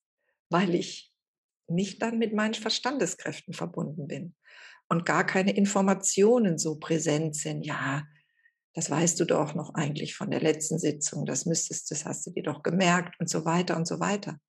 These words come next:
Nee, ich merk's mir nicht. Ich bin immer wieder frisch. Und das zu erkennen und das als Qualität zu erkennen, genau das ist es. Und nicht meine Unzulänglichkeit in den Vordergrund zu stellen, sondern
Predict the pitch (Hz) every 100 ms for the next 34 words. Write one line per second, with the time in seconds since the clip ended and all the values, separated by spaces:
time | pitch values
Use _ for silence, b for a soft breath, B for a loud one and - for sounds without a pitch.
0 | _ _ _ _ _ - 202 214 147 -
1 | _ _ _ - 180 202 - 208 185 156
2 | 151 - - _ _ B B - 151 -
3 | 165 165 185 190 202 208 214 - 254 -
4 | - _ _ _ _ _ b b b -
5 | 180 226 - - 254 214 - 254 339 226
6 | - 160 190 - 170 - 170 160 175 220
7 | 269 - 190 160 - 165 165 165 190 247
8 | 311 269 269 - 254 190 180 - _ _
9 | B B B B - 175 185 277 - -
10 | - b b b - 170 165 165 208 277
11 | 196 156 151 139 147 - - - 143 143
12 | 143 147 139 143 - - - 156 - -
13 | 156 - 170 165 160 180 185